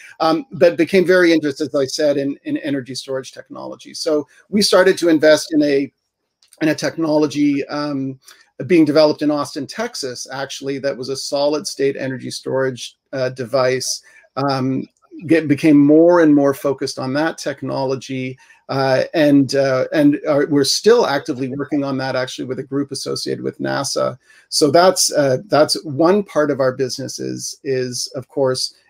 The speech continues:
energy storage, uh, making a better battery. Um, but about eighteen months ago, um, we were introduced to a technology related to carbon-free ammonia, or carbon-free N H three, which is its molecular,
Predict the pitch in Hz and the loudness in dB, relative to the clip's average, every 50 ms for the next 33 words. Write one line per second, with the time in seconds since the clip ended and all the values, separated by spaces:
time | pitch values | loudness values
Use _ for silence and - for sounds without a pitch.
0 | _ _ - 156 147 147 143 123 120 127 - - - - 156 139 143 143 139 139 | _ _ 2 4 4 4 4 2 -2 -6 -6 -6 -2 0 0 2 4 4 4 2
1 | 135 131 123 120 123 - - _ _ _ _ _ 127 131 123 123 127 127 123 - | 2 0 -2 -6 -12 -14 -14 _ _ _ _ _ -6 -4 -4 -4 -4 -6 -10 -14
2 | _ 135 135 147 151 147 - 156 143 135 123 110 135 131 131 127 117 120 147 151 | _ -2 2 2 2 2 2 0 0 0 0 -2 -2 -2 0 -2 -4 -4 -6 -6
3 | 143 135 147 147 123 113 117 - 151 - _ _ - - _ - _ - 147 151 | -4 -4 -4 -4 -4 -6 -8 -12 -16 -20 _ _ -20 -20 _ -14 _ -2 0 0
4 | 147 127 160 151 135 160 156 151 151 - - _ _ - 170 165 - - 160 151 | 2 4 2 2 4 4 6 6 4 4 0 _ _ 2 2 2 4 4 4 6
5 | 147 151 180 247 302 320 - - 233 - 143 127 123 123 123 127 127 120 - _ | 6 6 6 4 4 2 2 -2 -4 -4 -4 -4 -4 -4 -4 -6 -6 -8 -12 _
6 | _ - 156 147 147 147 143 143 139 - - 165 147 160 170 160 151 151 151 151 | _ -6 -4 -2 0 0 0 0 -2 -2 -4 0 0 2 2 2 0 2 2 2
7 | 165 156 - 151 139 135 185 226 254 240 - - - - 170 156 151 147 - 151 | 2 0 -2 -4 -2 -2 -2 -4 -2 -4 -6 -6 -6 -4 -2 -2 -2 -2 -2 -6
8 | 143 - 147 143 143 143 147 147 139 117 - 139 135 135 131 131 127 - _ _ | -4 -2 -2 -2 0 0 0 0 -2 -2 -6 -6 -6 -6 -6 -8 -10 -14 _ _
9 | _ _ - 147 143 147 151 151 147 147 135 - - - 143 139 131 - - - | _ _ -4 0 2 4 4 4 4 2 0 -2 -6 -6 -4 -4 -4 -6 -12 -4
10 | - 160 160 160 147 165 151 143 - - - 143 139 135 - - 120 123 120 127 | 0 2 2 2 2 0 -2 -2 -4 -8 -8 -6 -6 -6 -6 -6 -8 -8 -6 -6
11 | 131 139 139 139 120 104 98 98 - _ _ 127 127 - - 143 143 139 139 131 | -4 -2 -2 -4 -4 -6 -10 -12 -16 _ _ -12 -12 -6 -2 -2 -2 -2 -2 -6
12 | - 143 131 - - 131 131 131 - - - - - - 131 135 131 123 120 120 | -6 -10 -10 -8 -8 -8 -8 -8 -8 -10 -12 -14 -10 -8 -6 -6 -6 -6 -8 -12
13 | 127 123 127 - 127 123 120 - 127 120 - - - 127 123 135 135 131 - 135 | -14 -14 -14 -10 -10 -10 -8 -6 -8 -8 -8 -8 -8 -4 -4 -4 -4 -4 -6 -6
14 | 127 123 123 127 131 131 | -6 -4 -4 -6 -6 -8